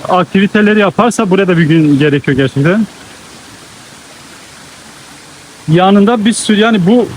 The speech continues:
bu bölgeye geldiğinizde en büyük avantajı hepsi birbirine yakın. Yani yirmi kilometre içinde hepsine ulaşıyorsunuz.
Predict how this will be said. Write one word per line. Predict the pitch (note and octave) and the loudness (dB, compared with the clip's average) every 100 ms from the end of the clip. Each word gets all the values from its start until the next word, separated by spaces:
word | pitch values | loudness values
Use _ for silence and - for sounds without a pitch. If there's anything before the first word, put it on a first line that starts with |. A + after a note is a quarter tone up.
| - | -6
bu | D3+ A3+ G#3+ | -2 0 2
bölgeye | G#3+ G#3+ A3+ | 2 2 2
geldiğinizde | G#3 F#3+ F#3 F#3 F3+ B3+ A3 | 0 2 2 2 0 -2 0
en | A3 G#3 | 2 2
büyük | G#3 | 2
avantajı | G3 F3+ D#3 E3 D#3 A#3 C4+ - - - - - - - - - - - - - - - - - - | 2 0 0 0 0 0 -2 -6 -20 -20 -20 -20 -20 -20 -20 -20 -20 -20 -20 -20 -20 -20 -20 -10 -4
hepsi | A#3 - G3 | -4 -2 0
birbirine | A3 G#3 A3 | 0 2 0
yakın. | G3 - E3+ C3 - - - - - | 0 -2 -2 -2 -6 -20 -20 -18 -6
Yani | E3 D#3+ C#3+ - - - - - - | -2 -2 -6 -12 -20 -20 -20 -14 -2
yirmi | F#3+ F#3+ A3+ | 0 2 0
kilometre | - G#3 G#3 G#3 G3 | 0 0 0 0 -2
içinde | - F#3+ G3+ | 0 -2 0
hepsine | G3 - - G#3 G3+ E3+ | -2 -6 -6 -4 -2 -4
ulaşıyorsunuz. | F3 D#3+ - C#3+ C3 A#2 | -2 -2 -2 -4 -2 -4